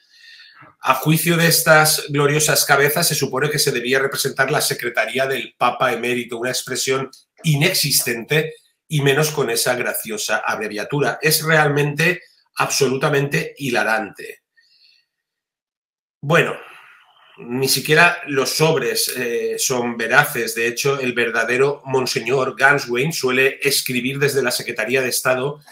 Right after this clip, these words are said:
en unos sobres con la franquicia impresa en rojo y no con la estampilla pegada,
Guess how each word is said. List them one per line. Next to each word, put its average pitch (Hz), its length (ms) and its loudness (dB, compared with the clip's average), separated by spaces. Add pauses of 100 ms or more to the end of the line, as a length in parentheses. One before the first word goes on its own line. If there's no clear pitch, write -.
(120)
en 127 140 -2
unos 156 260 0
sobres 151 380 0
con 135 200 0
la 117 140 0
franquicia 147 600 -2
impresa 143 500 0
en 110 100 -10
rojo 135 400 -4
y 131 140 -6
no 160 200 2
con 165 160 -2
la 139 100 0
estampilla 131 800 -2 (320)
pegada, 110 520 2